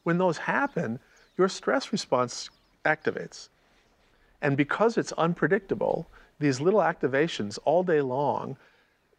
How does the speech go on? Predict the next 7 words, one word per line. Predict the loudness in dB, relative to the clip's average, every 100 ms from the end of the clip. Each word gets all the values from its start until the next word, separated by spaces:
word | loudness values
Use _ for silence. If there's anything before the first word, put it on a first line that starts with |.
| _
slowly | -10 -6 0 4 6 6 4 0 -2
transform | -2 -2 0 0 -2 -2 0 2
your | 0 -2
stress | -2 0 0 0
response | 0 0 0 0
system | -2 0 -2
be-, | -2